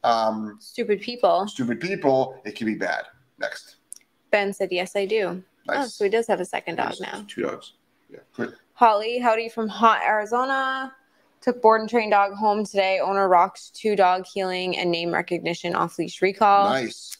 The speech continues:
Speaker 2: She was super excited that both her dogs know what she's asking now.
Speaker 1: Nice.
Speaker 2: Love empowering clients and, oh, training dogs too.
Speaker 1: Yeah, no, no, no, no,
Speaker 2: Hi,
Speaker 1: you,
Speaker 2: Holly.
Speaker 1: no. But, but the empowering clients is the big missing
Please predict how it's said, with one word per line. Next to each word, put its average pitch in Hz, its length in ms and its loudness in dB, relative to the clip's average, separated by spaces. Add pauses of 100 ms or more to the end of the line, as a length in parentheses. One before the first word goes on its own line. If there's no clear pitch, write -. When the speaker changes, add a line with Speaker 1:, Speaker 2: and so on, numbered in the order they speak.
Speaker 2:
She - 160 0
was 190 140 2
super 202 240 -4
excited 175 360 -2
that 170 140 -2
both 165 220 2
her 185 80 4
dogs 165 340 2
know 175 240 0
what - 160 0
she's - 240 -6
asking - 420 -4
now. 156 280 -2
Speaker 1:
Nice. - 500 -8
Speaker 2:
Love 196 160 4
empowering 190 480 0
clients 180 560 -2
and, 175 280 -4
oh, 180 340 4
training 175 320 -6
dogs - 440 0
too. - 320 -2
Speaker 1:
Yeah, 127 180 -2
no, 160 200 2
no, 180 100 6
no, 202 140 6
no, 175 180 6
Speaker 2:
Hi, 120 60 -2
Speaker 1:
you, 135 200 0
Speaker 2:
Holly. 143 100 -4
Speaker 1:
no. 160 220 2
But, 123 220 -2
but 135 200 0
the 139 80 0
empowering 151 440 -2
clients 147 600 -4
is 120 160 -8
the 113 80 -6
big 120 240 -4
missing 123 320 -4